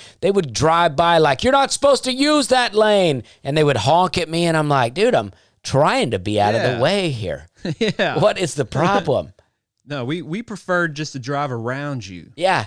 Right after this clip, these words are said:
Speaker 2: And the right side of the lane.
Speaker 1: Oh, man, I used to get road rage on a bike, too.
Speaker 2: <laughs> Yeah.
Speaker 1: <laughs> I mean, it, it is wild. So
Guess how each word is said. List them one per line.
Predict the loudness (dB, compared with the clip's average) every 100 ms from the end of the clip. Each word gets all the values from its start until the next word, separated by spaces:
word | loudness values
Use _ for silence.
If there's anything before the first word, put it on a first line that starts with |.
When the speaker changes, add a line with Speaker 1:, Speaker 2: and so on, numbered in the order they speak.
| -8
Speaker 2:
And | -12
the | -8
right | -8 -8 -10
side | -12 -12 -12
of |
the | -16 -18
lane. | -18 -20 -16 -4
Speaker 1:
Oh, | 0 0
man, | 0 0 2
I | 0
used | 0
to | -2
get | -4 -2
road | 2 2 2
rage | 0 0
on | -4
a | -6
bike, | -4 -2 -2 -6
too. | -6 -2 0 -2
Speaker 2:
<laughs> | -4 -6 -8 -12 -8 -6
Yeah. | -6 -4
Speaker 1:
<laughs> |
I | -4
mean, | -6 -8 _ -20 -20 -20 -20 _ _ -10
it, | -6 -6
it | -2 0
is | 0 -2
wild. | -4 -6 -12 -10
So | 0 4 4 2